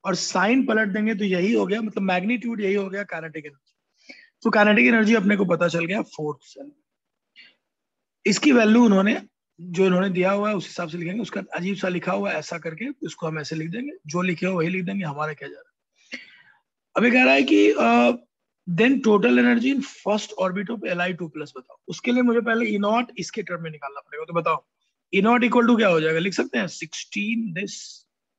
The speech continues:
अरे बोलो, लिख सकते हैं ऐसे, ई नॉट की value सिक्सटीन ई नॉट हो गया।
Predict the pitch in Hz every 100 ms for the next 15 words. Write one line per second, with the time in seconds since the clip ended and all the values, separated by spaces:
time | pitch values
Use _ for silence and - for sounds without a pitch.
0 | _ _ _ _ _ _ _ _ _ _
1 | _ _ _ _ _ 165 180 170 147 160
2 | 175 202 208 196 165 135 131 _ - 175
3 | 208 208 233 214 214 254 196 247 _ _
4 | _ _ _ _ _ _ _ _ _ _
5 | _ _ _ _ _ _ _ _ _ 190
6 | 233 254 240 233 233 - 165 175 180 180
7 | 175 175 165 165